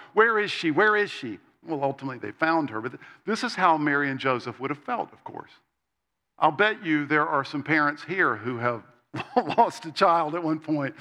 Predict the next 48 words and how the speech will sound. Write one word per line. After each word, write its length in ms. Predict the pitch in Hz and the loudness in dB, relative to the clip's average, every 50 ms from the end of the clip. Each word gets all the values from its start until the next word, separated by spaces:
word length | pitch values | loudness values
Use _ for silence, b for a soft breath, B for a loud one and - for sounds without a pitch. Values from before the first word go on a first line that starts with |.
| B B B B B B B B B - - | B B B B B B B B B -6 2
Uh, 140 | - 160 160 | 4 4 4
the 100 | 147 165 | 4 2
next 240 | 180 208 220 - - | 2 2 0 0 -2
morning, 420 | 190 208 202 190 180 165 160 147 - - _ _ _ _ - | 0 2 2 4 2 2 -2 -4 -8 -14 _ _ _ _ 0
Mary 220 | 147 165 190 190 | 4 4 4 4
and 80 | 180 147 | 2 2
Joseph 340 | 170 190 180 147 170 156 135 | 2 2 2 0 -4 -2 -2
would 100 | 170 160 | -2 -2
have 100 | - - | 0 2
packed 280 | 175 190 196 196 180 | 4 4 4 4 0
up 140 | 180 165 - | -2 0 0
after 240 | 175 160 - - 151 | -2 -2 -2 -6 -8
a 60 | 135 | -6
sleepless 640 | - - - - 247 254 240 - - 165 - - | -6 -8 -4 -2 0 -2 -2 -2 -4 -6 -4 -2
night, 260 | 160 160 151 156 160 160 | 0 2 4 4 2 2
and 80 | 156 | 0
they 80 | 156 165 | 0 2
would 180 | 156 175 175 | 2 2 2
have 160 | 165 160 - - - - - | 2 0 -4 -6 -20 -18 -12
walked 480 | 135 135 170 190 175 147 131 - - - _ - | -4 0 2 4 4 4 2 0 -6 -16 _ -6
a 80 | 143 | -6
full 380 | 135 - - - 202 202 196 196 | -6 -6 -4 -2 0 0 0 0
day 340 | 160 165 143 127 113 107 107 | 0 0 0 0 0 -4 -4
back 300 | - 123 120 127 135 - | -2 -2 -2 -2 -4 -10
to 80 | 127 117 | -14 -12
Jerusalem. 520 | 101 107 117 113 107 92 - - - - _ _ _ _ _ _ _ _ _ _ _ _ _ _ _ _ _ _ _ _ _ - | -10 -8 -6 -6 -6 -8 -12 -20 -20 -20 _ _ _ _ _ _ _ _ _ _ _ _ _ _ _ _ _ _ _ _ _ 2
They 100 | 175 190 | 2 4
would 140 | 220 214 190 | 4 2 2
have, 160 | 180 160 143 - _ _ _ - | 0 -2 -6 -14 _ _ _ 0
they 120 | 160 175 | 2 2
wouldn't 200 | 190 220 226 226 | 4 2 2 2
have 100 | 180 170 | 2 2
made 160 | 202 196 185 | 2 2 2
it 100 | 175 160 | 0 0
until 260 | 170 160 147 160 170 | -2 -2 0 -2 -2
nightfall, 560 | 165 165 180 196 202 196 - - 156 147 139 135 | 2 2 2 2 2 0 -2 0 0 2 0 0
so 160 | - 165 165 | -2 -2 0
they 140 | 147 156 151 | 0 0 0
couldn't 300 | - - 233 247 254 196 | 2 0 0 0 0 -2
begin 280 | 175 151 214 220 214 | 0 2 4 2 4
their 120 | 196 180 147 | 2 0 -2
search 300 | - 202 208 180 - 180 | 0 0 0 0 0 -2
immediately. 640 | 180 190 202 196 180 165 147 147 147 143 151 147 B B B B B | -2 -2 0 2 2 2 2 2 0 0 0 -2 B B B B B
Instead, 400 | 170 - - - - 226 220 214 | 0 0 0 2 2 4 4 4
after 260 | 208 202 185 - 196 | 2 2 0 0 -2
another 380 | 190 196 220 285 302 294 277 214 | -2 4 6 6 6 6 2 -2
sleepless 520 | - - 185 185 165 170 - 151 - - | -4 0 0 0 0 0 -2 -8 -6 0
night, 260 | 160 165 165 170 175 | 2 4 4 4 2